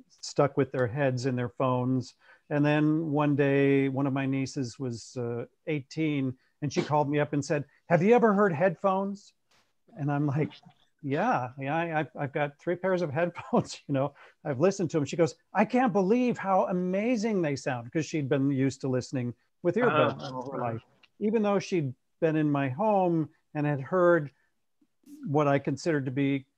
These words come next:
Speaker 1: excellent reproduction of music, it
Speaker 2: Mm.
Speaker 1: wasn't until, and, and actually that's, that's kind of the first, my first experience with high fidelity was walking into a stereo store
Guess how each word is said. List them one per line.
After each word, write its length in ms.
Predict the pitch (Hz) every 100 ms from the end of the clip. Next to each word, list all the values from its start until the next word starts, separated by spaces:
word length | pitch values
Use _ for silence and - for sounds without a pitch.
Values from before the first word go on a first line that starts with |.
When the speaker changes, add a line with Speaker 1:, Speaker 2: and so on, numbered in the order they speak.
| _ _ _ _ - 175
Speaker 1:
excellent 540 | 175 - 165 143 269 277
reproduction 840 | 214 156 160 - 143 143 - 151 135
of 120 | 117
music, 480 | 160 214 165 139 - _ _ -
it 100 | 170
Speaker 2:
Mm. 40 | 160
Speaker 1:
wasn't 420 | 170 190 185 170
until, 720 | 156 160 165 156 147 147 143 _ _ _
and, 140 | 170 196
and 220 | - 202
actually 340 | 262 277 285
that's, 360 | 240 262 254 -
that's 300 | 196 226 226
kind 160 | 247 262
of 60 | 196
the 80 | 180
first, 320 | 196 185 - _ _ _
my 280 | 175 151 180
first 280 | 175 165 -
experience 580 | 135 - 143 139 131 -
with 180 | 135 - _ _
high 160 | - 156
fidelity 500 | 165 135 131 131 127
was 180 | 127 113
walking 380 | 131 135 151 131
into 240 | 127 139
a 60 | 127
stereo 440 | - 135 135 127
store 400 | 120 143 131 123